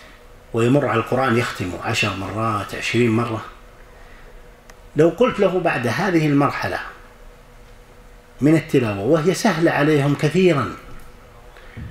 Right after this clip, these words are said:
قلت له: "يلا نريد حفظ القرآن في شهرين"، حفظ القرآن. لأنه تلاه وتلاه وتلاه وت-، يعني، آه، آه، استمر يتلوه م-، م-، عشرات المرات.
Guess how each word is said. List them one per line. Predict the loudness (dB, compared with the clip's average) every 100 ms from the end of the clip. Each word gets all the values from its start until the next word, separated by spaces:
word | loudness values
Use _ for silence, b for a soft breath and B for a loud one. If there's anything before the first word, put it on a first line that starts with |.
| -18 -20 -4 0
قلت | 4
له: | 4 4
"يلا | 4 4
نريد | 4 4 4
حفظ | 0 0
القرآن | 0 0 0 2 2 2
في | 0 2
شهرين"، | 2 2 2 2 0
حفظ | 0 -2 -4
القرآن. | -6 -10 -12 -14 -20 -20 -20 -20 -20 -20 -20 -20 -20 -20 -20 -10
لأنه | -2 0 2 2 -2 -8 B B B -2
تلاه | 2 4 4 2 0
وتلاه | 2 0 0 -2 0 0 0 -2
وتلاه | -4 -6 -8 -4 -4 -4 -6
وت-، | -8 -8 -8 -8 -8 -10 -8
يعني، | -8 -4 -2 -2 -6 B B B B B B -6
آه، | -4
آه، | -4 -4 -4 -6 -6 -8
استمر | -2 2 2 2 0
يتلوه | 0 2 2 4 2 0
م-، | 0
م-، | 0 0 -2 -4 -6 -4
عشرات | -2 2 2 2 2
المرات. | 2 0 -4 -8